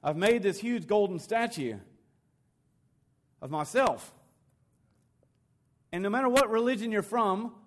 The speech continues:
from now on, if you don't bow down and worship the golden statue of me,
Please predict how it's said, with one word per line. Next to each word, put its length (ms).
from 160
now 240
on, 260
if 120
you 60
don't 220
bow 240
down 300
and 120
worship 440
the 100
golden 340
statue 680
of 100
me, 440